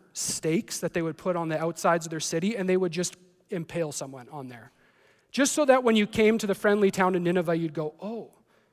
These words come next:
I better not mess with these people." They were a, f-, a pretty terrifying, uh, adversary to have. And so it would be perfectly reasonable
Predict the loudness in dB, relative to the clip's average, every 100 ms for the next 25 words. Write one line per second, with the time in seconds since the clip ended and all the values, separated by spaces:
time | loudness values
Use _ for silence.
0 | _ -8 -8 2 8 10 8 4 6 6
1 | 6 4 -4 -4 -2 -2 -4 -8 -8 -8
2 | -10 -14 -12 -16 _ _ _ _ _ _
3 | _ _ _ _ 4 6 6 2 0 -4
4 | -6 -6 -16 -20 -20 _ -16 -8 -2 -2
5 | 0 0 2 2 0 0 -4 -10 -20 _
6 | _ _ -2 0 2 2 2 0 0 0
7 | 4 4 4 4 4 4 4 0 2 0
8 | 0 0 4 4 4 6 6 6 2 4
9 | 2 2